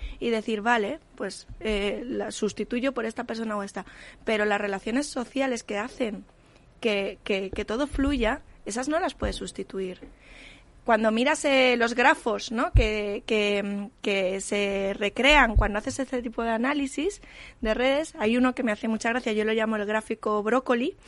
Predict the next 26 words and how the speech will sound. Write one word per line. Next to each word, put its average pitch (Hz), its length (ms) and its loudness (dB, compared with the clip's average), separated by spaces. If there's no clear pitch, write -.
¿no? 254 180 4
Porque, 240 360 8
<laughs> 285 340 8
a 302 60 4
ver 240 100 6
cómo 269 120 8
lo 254 40 10
explico 262 260 6
esto 254 140 8
en 247 60 12
la 240 100 10
radio, 285 380 8
es 254 220 10
una 302 200 8
persona 311 440 4
de 269 100 4
la 233 100 4
que 233 100 0
salen 262 300 2
muchas 277 460 2
conexiones, 220 680 0
como 220 220 -2
muchas 269 260 0
ramitas 254 720 0
del 220 200 0
brócoli. 202 480 -2